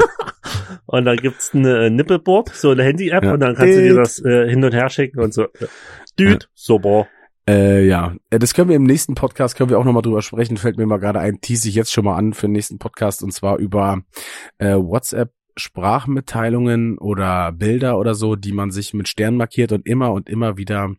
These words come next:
Speaker 2: äh, herumschickt. Ähm, kannst du dir ja mal Gedanken zu machen, ob du da, äh, was hast oder nicht. Ähm, da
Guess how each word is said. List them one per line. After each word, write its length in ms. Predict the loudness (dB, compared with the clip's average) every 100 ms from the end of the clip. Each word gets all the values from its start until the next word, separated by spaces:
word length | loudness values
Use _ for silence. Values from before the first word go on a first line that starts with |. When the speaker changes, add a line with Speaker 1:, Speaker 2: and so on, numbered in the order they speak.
| _ -20 -20 -20 -20 -10
Speaker 2:
äh, 80 |
herumschickt. 1000 | -6 -4 -4 -6 -6 -4 -6 -6 -18 -20 -12
Ähm, 640 | -8 -6 -8 -8 -10 -14 -8
kannst 220 | -8 -4
du 40 |
dir 80 | -4
ja 80 | -2
mal 120 | -4
Gedanken 340 | -4 -6 -6
zu 120 | -8 -8
machen, 220 | -6 -8
ob 120 | -10
du 80 | -10
da, 280 | -8 -8 -10 -20 -20 -20 _
äh, 240 | -6 -4 -4
was 140 | -4 -6
hast 220 | -8 -6
oder 100 | -6
nicht. 220 | -6 -8
Ähm, 640 | -10 -6 -6 -6 -10 -14 -10
da 280 | -6 -4